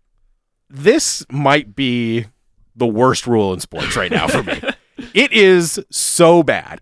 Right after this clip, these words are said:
Speaker 1: And when the Jays one ha-, when the one that helped the Jays happen in that Minnesota series,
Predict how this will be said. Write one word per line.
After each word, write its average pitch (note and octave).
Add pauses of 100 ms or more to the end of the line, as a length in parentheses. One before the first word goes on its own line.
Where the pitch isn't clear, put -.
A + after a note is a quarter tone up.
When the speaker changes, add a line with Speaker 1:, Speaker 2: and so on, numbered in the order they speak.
(120)
Speaker 1:
And A3+ (1040)
when A3+
the A3+
Jays C4
one C4
ha-, E3
when G#3
the A3
one D4+
that G4
helped B2+
the C3+
Jays B2+
happen B2
in B2
that A2
Minnesota A2
series, A2